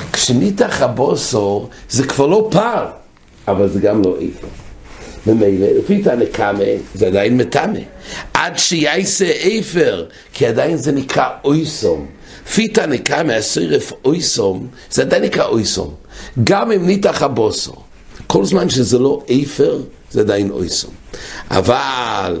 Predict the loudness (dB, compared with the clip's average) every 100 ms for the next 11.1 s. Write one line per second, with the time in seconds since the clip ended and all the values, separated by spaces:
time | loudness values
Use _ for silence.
0 | -8 -2 2 4 4 2 2 2 0 -4
1 | -4 -4 -8 -16 -20 -20 -18 -18 -18 -16
2 | -12 -2 0 0 -4 -10 -14 -2 0 0
3 | -2 -2 0 0 -4 -2 -2 -2 -4 -2
4 | 2 2 2 -2 -2 -6 -16 -16 -14 -10
5 | 2 4 4 2 2 2 2 2 0 0
6 | 0 0 -2 -2 0 0 0 0 0 2
7 | 2 2 2 0 -2 -4 -6 -8 -12 -20
8 | -16 -8 -6 -6 -2 2 2 2 2 0
9 | 0 0 -2 -2 -2 0 0 0 0 0
10 | -2 -2 0 0 2 2 2 0 2 2
11 | 0